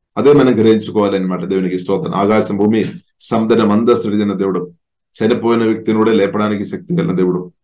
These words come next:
హల్లెలూయా. సమస్తం సర్వాధికారి అయిన దేవుడు, సర్వశక్తిమంతుడైన దేవుడు, జీవం కలిగిన దేవుడు,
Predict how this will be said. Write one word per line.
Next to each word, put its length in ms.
హల్లెలూయా. 440
సమస్తం 460
సర్వాధికారి 720
అయిన 120
దేవుడు, 200
సర్వశక్తిమంతుడైన 1040
దేవుడు, 260
జీవం 260
కలిగిన 180
దేవుడు, 400